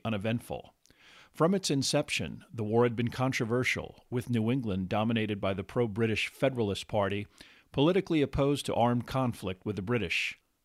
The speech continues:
But years of rancor over British trade policies and the practice of impressment in which British warships seized American merchant ships on the high seas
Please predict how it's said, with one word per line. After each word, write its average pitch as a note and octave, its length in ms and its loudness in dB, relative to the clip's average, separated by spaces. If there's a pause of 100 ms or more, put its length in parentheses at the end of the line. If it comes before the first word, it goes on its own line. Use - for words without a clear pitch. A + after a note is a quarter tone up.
(680)
But B2+ 160 -2
years D#3 300 4
of A2+ 140 0
rancor A2+ 500 2
over F#2+ 220 -4
British A2+ 320 -2
trade B2+ 340 0
policies A2+ 640 -2
and G#2+ 180 -4
the F#2 60 -4
practice A#2+ 480 -4
of A2 100 -6
impressment G#2 680 -2
in G#2 160 -6
which G2+ 260 -8
British A#2+ 300 -2
warships A#2+ 580 -2
seized A#2 520 -2
American A2 420 0
merchant G#2+ 380 -2
ships - 320 -6
on G2+ 100 -2
the G2 100 -2
high A2 220 -2
seas G#2+ 640 -2